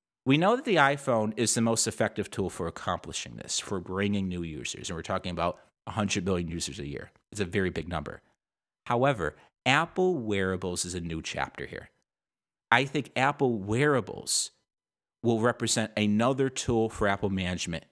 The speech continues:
to bring people into the ecosystem. I said this on Twitter a couple days ago, and a lot of people were a little bit unsure about it at first. When you look at wireless AirPods,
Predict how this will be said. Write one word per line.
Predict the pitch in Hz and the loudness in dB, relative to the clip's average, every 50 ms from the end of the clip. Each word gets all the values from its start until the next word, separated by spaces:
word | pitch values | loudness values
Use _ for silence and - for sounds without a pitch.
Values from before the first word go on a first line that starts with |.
| _ - | _ -8
to | - - | -8 -6
bring | 95 92 92 92 95 101 101 104 | -6 -6 -4 -4 -2 -2 -2 -4
people | 104 - - 104 90 - - 92 90 - _ _ - | -6 -6 -8 -10 -8 -6 -6 -6 -6 -8 _ _ -6
into | 95 90 85 - - 101 85 | -6 -4 -4 -6 -8 -6 -6
the | 87 82 | -6 -6
ecosystem. | - 76 80 - - 73 71 - - 71 - - - - - - _ _ _ _ _ _ _ _ _ _ _ _ _ _ _ _ _ _ _ _ _ _ _ - | -6 -8 -10 -10 -10 -6 -6 -6 -4 -4 -6 -8 -8 -10 -14 -18 _ _ _ _ _ _ _ _ _ _ _ _ _ _ _ _ _ _ _ _ _ _ _ 2
I | 104 110 | 2 4
said | - - 143 139 | 4 2 2 2
this | 139 127 - | 2 2 2
on | 117 110 107 | 2 0 0
Twitter | - - 127 123 117 107 | 0 0 0 2 2 0
a | 98 - | 0 -2
couple | - 110 98 - 95 90 | -4 -4 -4 -4 -4 -4
days | 95 92 92 92 - - | -2 0 0 0 0 -2
ago, | 90 82 87 82 80 82 | -2 -2 -2 0 0 -2
and | 82 85 - - - _ _ _ | -4 -6 -10 -16 -20 _ _ _
a | - | 0
lot | 104 104 104 | 0 2 2
of | 104 104 | 2 0
people | - 101 95 - 92 90 90 90 - _ _ _ _ _ _ _ _ - | -2 -2 -2 0 -2 -2 -2 -4 -6 _ _ _ _ _ _ _ _ -2
were | - 98 | 2 4
a | 104 | 4
little | 113 127 135 | 6 4 4
bit | 127 123 113 | 4 2 2
unsure | 113 113 131 - - - 123 117 110 | 2 2 2 2 2 4 4 4 4
about | 98 92 87 82 78 80 | 2 2 2 2 2 2
it | 78 | 0
at | 80 78 | -2 -2
first. | - - 73 57 - - - - - _ _ _ _ _ _ _ _ _ _ _ _ - | -2 -4 -4 -2 -2 -2 -2 -2 -4 _ _ _ _ _ _ _ _ _ _ _ _ 0
When | 120 135 165 | 2 2 4
you | 208 | 4
look | 240 262 254 247 | 4 4 2 2
at | 208 | 2
wireless | 147 139 139 139 143 139 135 131 120 - - | 2 4 4 4 4 2 2 0 0 0 0
AirPods, | 95 95 92 - - - - - - - - - - | 0 0 -2 -2 -6 -10 -12 -10 -6 -4 -4 -4 -4